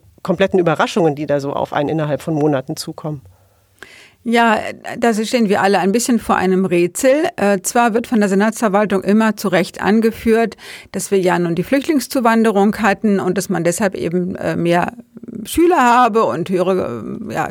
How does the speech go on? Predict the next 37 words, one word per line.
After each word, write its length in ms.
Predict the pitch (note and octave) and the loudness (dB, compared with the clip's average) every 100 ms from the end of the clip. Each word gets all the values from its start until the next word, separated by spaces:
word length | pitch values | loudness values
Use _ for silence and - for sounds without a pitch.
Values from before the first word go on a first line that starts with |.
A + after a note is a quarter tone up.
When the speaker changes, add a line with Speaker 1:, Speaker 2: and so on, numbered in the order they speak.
| - | 0
Speaker 2:
Zuwanderungen. 760 | F4+ C#4+ C4 A#3 G3 G3 F#3 | 2 4 4 4 4 4 4
Das 120 | F#3 | 0
ist 120 | G3+ - | -2 0
alles 280 | F#3 F#3 | 0 0
gut 180 | - F#3 | -2 -4
und 140 | D3+ E3+ | -4 -2
schön. 380 | A3 F3+ G#3 B3 - - - A3+ - | 2 4 2 0 -8 -14 -16 -18 -10
Aber 360 | - A3 A#3 A3 - | -2 0 2 0 0
an 200 | G#3 G3+ | -2 0
einem 240 | A#3 F4+ | 0 0
Punkt 260 | G#4+ D#4+ C#4+ | 0 -4 0
setzt 240 | A#3+ A#3 | 0 0
schon 140 | - A3 | 0 2
mal 60 | |
das 160 | G3+ A3 | 2 0
Verständnis 580 | G#3+ G3 G3 F#3 F3+ - | -4 -2 -2 0 -2 -2
aus, 420 | - F3 - - - _ | 0 0 0 -6 -14 _
nämlich 580 | - A#3 C4 G#3 C#4 - | 0 2 2 2 0 -2
im 120 | G#3+ | 0
November. 580 | G#3+ G#3 G#3 G#3+ E3 - - - | 0 2 2 0 0 -4 -10 -2
Da 240 | C4+ B3 | 2 4
wusste 280 | A3 - B3+ | 2 0 0
man 180 | C4+ B3+ | 2 4
ja 100 | C4 | 2
schon 260 | B3 G#3 | 2 2
ganz 460 | G3 F#3 G#3 C#4+ - | 4 4 4 0 -2
genau, 440 | E4 A3+ F#3 G3+ A3+ | 0 4 4 2 0
wie 140 | G#3+ | -4
viele 260 | G3+ A#3+ A#3+ | -2 0 0
Schüler 360 | - A#3+ F#3+ | 0 2 2
wir 120 | E3+ - | 0 -4
in 160 | D#3 | -4
Berlin 460 | E3 E3 E3 E3+ F#3 | -2 -2 -2 -2 -2
haben. 380 | E3+ F3+ G3 E4+ - - - - - - | 0 0 0 -2 -6 -20 -18 -18 -18 -4
Und 200 | A#3 A#3 | 0 2
im 100 | G#3+ | 2
November 680 | G3 F3 A#3+ F4+ G#3+ A#3 | 2 2 4 4 4 2